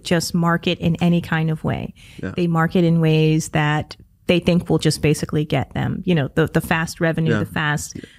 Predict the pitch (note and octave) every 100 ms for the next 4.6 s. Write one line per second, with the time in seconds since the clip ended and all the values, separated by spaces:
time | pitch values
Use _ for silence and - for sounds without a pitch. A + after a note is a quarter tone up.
0 | _ - D#3+ E3+ D#3+ D3 C3+ D#3 - -
1 | - G2 F#2+ F#3 F3 G2+ E3+ E3+ G#3 -
2 | - F3+ - - G3 - G3 G3+ G#3+ G3+
3 | G3 F#3+ F#3+ F3+ - - E3+ E3 - D3+
4 | C#3+ - - - - -